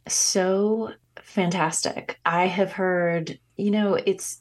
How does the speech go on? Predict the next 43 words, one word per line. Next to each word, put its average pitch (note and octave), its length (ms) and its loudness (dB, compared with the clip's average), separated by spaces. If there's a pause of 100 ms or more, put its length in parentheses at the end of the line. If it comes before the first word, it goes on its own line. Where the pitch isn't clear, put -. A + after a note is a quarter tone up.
(140)
I F#3+ 100 2
hadn't A#3+ 380 2
expected F#3 800 0
what E3 100 4
it E3 100 2
was E3 200 -4
like C#3+ 320 0
to G#3+ 120 2
go D#3 220 2
out D3+ 480 4
and D#3 200 0
to - 100 -2
go D#3+ 160 2
to E3 80 4
bookstores D3 840 2
and D3+ 200 -2
different D#3 260 -2
places C#3 520 0
and D3 220 0
talk D3 300 0
about C#3 280 2
the C#3+ 60 -2
book. C3+ 440 2 (580)
And E3+ 380 4 (100)
I've F3 260 0
been F#3+ 200 2
really F3 280 2
struck E3 600 -2 (160)
by D3+ 580 2
how D3+ 880 0
I G3 100 2
just A#3 220 0
feel D4+ 140 2
really F#3 240 2
connected D3 840 0
to D3 760 2
the E3+ 120 4
people F3 300 0
who D#3+ 80 4
are D3 160 4
reading G3+ 340 4
it. F#3 360 2
And D3+ 600 0